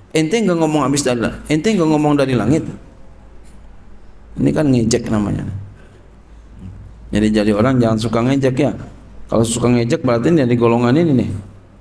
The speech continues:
Hmm. Jangan suka ngejek orang. Wa minhum, di antara mereka lagi yang suka ngejek Nabi, Al-As, dan sahabat-sahabat Nabi, Al-Aswadu bnu Abdul Muttalib, Al-As, Al-Asdiyu bnu Ami Khadijah. Al-Aswad bin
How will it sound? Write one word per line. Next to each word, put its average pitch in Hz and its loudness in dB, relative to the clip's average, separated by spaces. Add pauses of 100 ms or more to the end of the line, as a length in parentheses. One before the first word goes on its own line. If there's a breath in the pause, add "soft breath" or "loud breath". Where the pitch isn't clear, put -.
(140)
Hmm. 98 -4 (720)
Jangan 104 0
suka 107 -4
ngejek 104 2
orang. 101 -4 (880 loud breath)
Wa 123 2
minhum, 180 2
di 175 4
antara 175 2
mereka 175 0
lagi 180 0
yang 170 0
suka 170 0
ngejek 170 0
Nabi, 156 0 (240 loud breath)
Al-As, 151 0
dan 151 0
sahabat-sahabat 151 0
Nabi, 156 0
Al-Aswadu 156 0
bnu 147 0
Abdul 151 0
Muttalib, 151 0 (160)
Al-As, 139 -2
Al-Asdiyu 147 0
bnu 139 0
Ami 135 0
Khadijah. 131 0 (720 loud breath)
Al-Aswad 143 0
bin 143 2